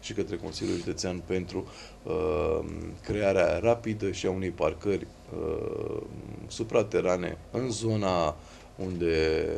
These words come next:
în zona parcării instituției prefectului și a Consiliului Județean Dâmbovița, în fața cinematografului Independența, pentru că eu consider că avem și acolo nevoie de o parcare și am propus Consiliului Județean Dâmbovița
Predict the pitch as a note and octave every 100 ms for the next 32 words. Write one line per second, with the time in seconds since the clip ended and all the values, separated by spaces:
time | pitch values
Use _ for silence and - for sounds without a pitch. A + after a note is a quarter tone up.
0 | D#2+ - D#2+ - - E2 F#2+ A2 A2 F#2+
1 | E2+ - G2+ E2 D#2 D#2+ F2+ F#2 F#2+ G#2
2 | F2 E2+ F2+ E2+ F2 E2+ D#2 E2 D#2+ E2+
3 | E2 E2 D#2 D#2 D#2 D#2 E2 A2 B2 F2+
4 | D#2+ D#2+ E2 D#2+ D2+ D#2+ D#2+ D#2 E2 D#2
5 | D2+ D2+ E2 E2 D#2 E2 - F2 E2+ F2
6 | - E2+ E2+ - - - - - D#2+ F2+
7 | F2+ E2+ - F2 F2+ F2 D#2+ D#2+ F2+ E2
8 | G2 F#2+ D#2+ D#2+ E2 E2 G#2+ G#2+ A2 F2+
9 | G#2+ - E2+ F#2+ F2+ E2+ E2 E2 D#2+ F2
10 | F2 E2+ E2 E2 E2+